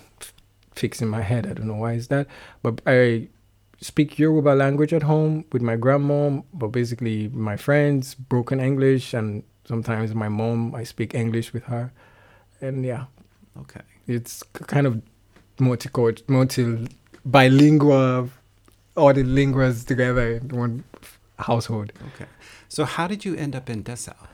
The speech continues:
Speaker 1: Ah, yeah, I think fate. That's how I fi-, I found myself in Dessau. I was like, "Okay, I wanted a new shift in my life. Let me just come and do my master's and let's see what happens." I've always been doing music,
Speaker 2: Mm-hmm.
Speaker 1: but I just felt like, "Okay, let's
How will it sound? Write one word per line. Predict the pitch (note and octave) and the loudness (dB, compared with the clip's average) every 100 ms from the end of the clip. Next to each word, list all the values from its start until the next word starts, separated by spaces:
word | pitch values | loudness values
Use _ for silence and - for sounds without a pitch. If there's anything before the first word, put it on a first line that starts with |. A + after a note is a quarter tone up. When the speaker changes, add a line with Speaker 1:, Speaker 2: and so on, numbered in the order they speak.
| - _ | -20 _
Speaker 1:
Ah, | - B2+ - - | 0 2 -2 -6
yeah, | E3 G#3 F#3 B2+ _ - | 4 6 6 4 _ -4
I | |
think | C#3+ D#3+ D3 - | 2 2 0 -4
fate. | - D3+ C3 - _ _ _ _ _ _ _ - | 2 2 2 -6 _ _ _ _ _ _ _ -2
That's | B2 A#2 - - | -2 -2 -6 -10
how | C#3+ A#2+ | -4 -2
I | A2 | -2
fi-, | A2 - A2+ A#2+ | -2 -2 0 0
I | |
found | A#2 B2 A#2 | 0 -2 0
myself | A2 B2+ A#2 | -2 -2 -2
in | A2 | -2
Dessau. | B2 C3 G#2+ | -2 0 -2
I | G2+ C3 | 0 0
was | D3 C3+ | 0 -2
like, | A#2 G#2 G#2 | -2 -2 -4
"Okay, | D#3 - E3 | -4 0 2
I | C3 | 2
wanted | B2 A#2+ A2 | 0 0 -2
a | |
new | A2 C#3 F#3 | 2 6 6
shift | F3+ - F3 F3+ | 6 0 0 2
in | |
my | E3+ | 2
life. | E3+ E3 E3+ - _ _ - - - _ - | 2 2 0 -4 _ _ -20 -20 -20 _ 4
Let | A#3 | 6
me | |
just | F3 C#3 | 6 2
come | - B2+ | 2 2
and | A2+ G#2+ | 2 0
do | A2 G#2+ | -4 -4
my | G#2+ G#2+ | -2 0
master's | A2+ D#3 F3+ - D#3 D3+ C#3 C3 | 2 2 0 2 6 6 4 2
and | B2 A#2 | 0 -2
let's | A#2 A#2 | -4 -4
see | - | -6
what | A2 G#2 | -4 -2
happens." | B2 C3+ B2+ A2+ - - | 0 0 -2 -6 -8 -8
I've | A#2+ | -2
always | A#2+ B2 A#2 | 0 2 0
been | A#2 B2 A2+ | -2 -4 0
doing | C3+ | 2
music, | D3 D#3+ F3 F#3+ F#3+ | 2 2 2 0 -2
Speaker 2:
Mm-hmm. | G2 | -8
Speaker 1:
but | A#2 | -6
I | A#2 | -4
just | A#2+ - | -6 -4
felt | G#2+ G#2+ | -4 -4
like, | A#2+ C#3+ | -8 -12
"Okay, | - D#3 E3 _ _ _ _ - | -6 -6 -6 _ _ _ _ -8
let's | A#2 - - | -8 -10 -20